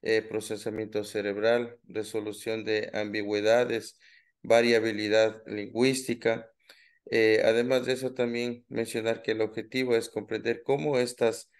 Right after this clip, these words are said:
áreas se relacionan con la cognición y la psicología para arrojar luz sobre, eh, el lenguaje, ¿sí? Ya que esto nos ayuda a manejar en la mente humana de las personas.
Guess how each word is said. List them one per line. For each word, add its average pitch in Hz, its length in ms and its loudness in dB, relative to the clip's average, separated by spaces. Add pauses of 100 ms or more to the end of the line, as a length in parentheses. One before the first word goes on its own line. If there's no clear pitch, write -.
(460)
áreas 113 640 2 (100)
se 120 200 -2
relacionan 113 680 -2
con 107 160 -8
la 107 100 -10
cognición 120 720 -4
y 113 120 -4
la 104 180 2
psicología 123 960 -2 (480)
para 120 220 4
arrojar 113 440 2
luz 123 440 -8 (380)
sobre, 113 600 2
eh, 110 320 2
el 110 100 -2
lenguaje, 113 520 2 (420)
¿sí? - 300 -8 (300)
Ya 110 240 0
que 117 100 2
esto 117 240 0
nos 117 180 -2
ayuda 110 640 0 (100)
a 110 120 -8
manejar 107 680 0 (360)
en 104 200 -2
la 104 100 0
mente 110 680 -2
humana 107 460 0
de 107 100 -2
las 110 180 -4
personas. 127 760 -2